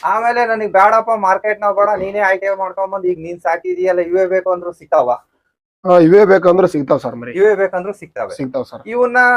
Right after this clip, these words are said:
Speaker 1: ಈಗ್ಲೇ ಕೊಡ್-, ಈಗ್ಲೇ ಯಾರನ್ನ ಬಂದು ಕೇಳಿದ್ರೆ ಕೊಡ್ತೀರಾ ಅಥವಾ ಇಲ್ಲ ನಾನು ಒಂದ್ ಮೂರ್ ತಿಂಗಳು ಸಾಕಿ ಮಾರಿ ಮಾರಾಟ ಮಾಡಿದ್ಮೇಲೆ ಕೊಡ್-, ಕೊಡ್ತೀನಿ ಅಂತ ಹೇಳ್ತೀರಾ ಅಥವಾ ಇಲ್ಲಪ್ಪ ನನ್ನ ಹತ್ರ ಐವತ್ತು ಕುರಿ ಇದಾವೆ ಐವತ್ತು ತಗೊಂಡೋಗ್ಬೇಕು ಇಲ್ಲ ಹತ್ತು, ಹತ್ತು ಕೊ-, ಹತ್ತು ಕೇಳಿದ್ರು ಕೊಡ್ತೀನಿ ಅಂತ ಹೇಳ್ತೀರಾ?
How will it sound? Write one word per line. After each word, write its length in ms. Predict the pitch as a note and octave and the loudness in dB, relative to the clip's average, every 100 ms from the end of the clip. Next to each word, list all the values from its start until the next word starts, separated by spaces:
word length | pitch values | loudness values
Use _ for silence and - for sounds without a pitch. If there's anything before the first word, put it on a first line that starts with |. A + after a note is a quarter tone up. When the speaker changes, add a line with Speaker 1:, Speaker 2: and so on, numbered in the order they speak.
| A3+ | 0
Speaker 1:
ಈಗ್ಲೇ 320 | G#3+ A#3 B3 | -2 0 2
ಕೊಡ್-, 300 | B3+ A3+ G#3+ | 4 2 0
ಈಗ್ಲೇ 340 | G#3 A3 A#3+ A#3 | -2 -2 0 2
ಯಾರನ್ನ 340 | F#3+ G#3 G#3+ | 2 2 -4
ಬಂದು 340 | G#3 G#3 G#3 G#3 G#3 G3 _ - | -4 -4 -2 -2 0 -2 _ -4
ಕೇಳಿದ್ರೆ 420 | G3+ G#3 G#3 G3+ | -2 -2 -2 -4
ಕೊಡ್ತೀರಾ 420 | - F3 F#3+ G#3+ A3 | -4 -6 -2 0 2
ಅಥವಾ 260 | F#3+ F3+ G3 | 0 -2 -4
ಇಲ್ಲ 200 | F#3+ G3+ | 0 0
ನಾನು 220 | F#3 F3+ | -2 -4
ಒಂದ್ 120 | E3+ | -8
ಮೂರ್ 200 | F3 F#3 | -8 -10
ತಿಂಗಳು 240 | G3 F#3+ | -8 -8
ಸಾಕಿ 380 | F#3 E3+ F3 F#3 | -4 -4 -4 -8
ಮಾರಿ 420 | F3+ D#3+ E3+ F#3+ | -6 -4 -4 -4
ಮಾರಾಟ 380 | F3 D#3 D#3+ E3+ E3+ | -4 -6 -4 -6 -8
ಮಾಡಿದ್ಮೇಲೆ 460 | D#3+ D#3+ D#3+ E3+ E3 | -8 -10 -10 -12 -12
ಕೊಡ್-, 220 | D#3 C#3+ _ _ _ _ | -12 -14 _ _ _ _
ಕೊಡ್ತೀನಿ 380 | E3 E3 F#3 F3+ | -8 -8 -6 -8
ಅಂತ 160 | F3 D#3+ | -8 -6
ಹೇಳ್ತೀರಾ 320 | D3+ F#3+ G#3+ | -6 -4 0
ಅಥವಾ 280 | G3+ G3 G3 | 0 0 -2
ಇಲ್ಲಪ್ಪ 360 | F#3 F#3 F3+ G3+ G3 _ _ D#3 | 0 0 2 0 -2 _ _ -8
ನನ್ನ 140 | D#3 | -6
ಹತ್ರ 160 | F3 E3 | -4 -2
ಐವತ್ತು 340 | E3 F#3 F3+ | -2 -2 -2
ಕುರಿ 200 | F#3 F3+ F3+ | -6 -4 -2
ಇದಾವೆ 240 | F3 F3+ | -2 0
ಐವತ್ತು 400 | D#3+ E3+ F3 F3+ | -2 -2 -4 -4
ತಗೊಂಡೋಗ್ಬೇಕು 500 | D#3+ D#3+ E3 D#3+ F3+ | -6 -6 -8 -10 -12
ಇಲ್ಲ 120 | E3+ D3+ | -4 -4
ಹತ್ತು, 240 | - F#3 | -4 -10
ಹತ್ತು 320 | F3 D3+ _ | -6 -8 _
ಕೊ-, 220 | - F3 C#3+ | -10 -6 -4
ಹತ್ತು 340 | - _ _ | -6 _ _
ಕೇಳಿದ್ರು 360 | F3 E3+ F3 F3+ | -10 -8 -8 -10
ಕೊಡ್ತೀನಿ 400 | D#3 C#3+ D#3+ D#3 | -12 -14 -12 -10
ಅಂತ 180 | D3 | -8
ಹೇಳ್ತೀರಾ? 420 | C#3+ C3 C3 B2+ | -6 -6 -8 -8